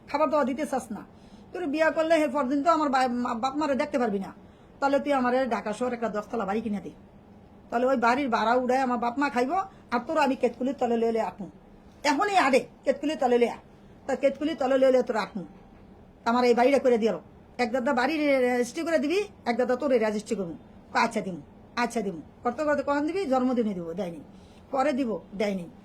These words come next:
এর পরে দিব, দেয়নি। তখন মামুন কি করছে? রাগ হয়ে র-, যাইবো গা। ওর বন্ধুরা দুইটা আইছে, ওই খবর দিছে, "আমার কাপড় চুটি নিয়ে যা, আমরা চলে যাবো।" তখন কি করছে? ওই যখন রওনা দিছে, তখনই মামুনের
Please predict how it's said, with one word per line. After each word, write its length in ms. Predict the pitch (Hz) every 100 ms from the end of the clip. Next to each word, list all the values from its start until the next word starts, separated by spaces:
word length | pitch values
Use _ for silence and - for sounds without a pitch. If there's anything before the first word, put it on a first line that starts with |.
| -
এর 140 | 240 262
পরে 220 | 269 311
দিব, 200 | 269 269
দেয়নি। 300 | 233 202 175 - - -
তখন 220 | 294 285
মামুন 280 | 269 262 277
কি 120 | 285
করছে? 200 | 302 320
রাগ 180 | 262 196
হয়ে 180 | 226 220 220 - -
র-, 240 | 214 226 208
যাইবো 220 | 226 240
গা। 80 | 190 - - - -
ওর 80 | 226
বন্ধুরা 380 | 240 240 247
দুইটা 220 | 240 254 277
আইছে, 280 | 269 - - - - -
ওই 80 | -
খবর 260 | 208 220 262
দিছে, 200 | 294 311
"আমার 160 | 247
কাপড় 220 | 247 220 220
চুটি 200 | 247 269
নিয়ে 200 | 277 302
যা, 160 | 392 - - - -
আমরা 220 | 214 214 -
চলে 180 | 233 196
যাবো।" 120 | 190 170 - - - - - -
তখন 280 | 269 285 277
কি 100 | 269
করছে? 260 | 294 262
ওই 280 | 285 262 247
যখন 240 | 233 247 240
রওনা 260 | 240 311
দিছে, 280 | 349 285 247 -
তখনই 280 | 226 233 226
মামুনের 500 | 196 185 208 269